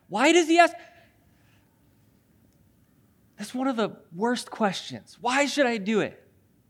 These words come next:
Because if we turn our eyes toward him and we see who he is, and we see that out of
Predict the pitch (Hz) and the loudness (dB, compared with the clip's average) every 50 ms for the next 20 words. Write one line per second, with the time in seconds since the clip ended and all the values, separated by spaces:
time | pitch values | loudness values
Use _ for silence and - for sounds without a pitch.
0 | _ _ _ _ _ _ _ _ _ _ _ _ _ _ _ _ - 226 185 - | _ _ _ _ _ _ _ _ _ _ _ _ _ _ _ _ -4 -2 0 2
1 | 269 226 262 247 - 247 208 - - 240 262 277 277 269 247 226 226 220 226 214 | 2 2 0 -2 -2 -2 -4 0 2 4 4 6 6 4 4 4 2 2 2 0
2 | 220 - - 208 190 202 196 180 170 180 220 240 233 220 202 180 165 175 180 180 | -4 -8 -6 -2 0 0 0 0 -2 -2 -2 0 0 0 0 -2 -2 -2 -2 -2
3 | 175 - - - - 240 247 240 240 247 240 - - - - _ - 214 214 196 | -2 -4 -8 -8 -6 -4 -4 -4 -6 -6 -10 -14 -18 -20 -12 _ 0 2 2 2
4 | 190 208 233 240 247 240 208 202 240 233 214 185 156 143 - 170 180 180 190 180 | 2 2 0 0 2 0 0 -2 -2 -2 -2 -2 -4 -4 -6 -4 -2 -2 -2 -2
5 | 180 - - - 254 269 262 247 233 196 160 165 170 165 - - - - - - | -4 -4 -6 -2 -2 0 0 0 0 0 0 0 -2 -2 -4 -8 -18 -20 -12 -4
6 | - 196 226 233 226 214 165 | 0 2 2 2 2 0 -2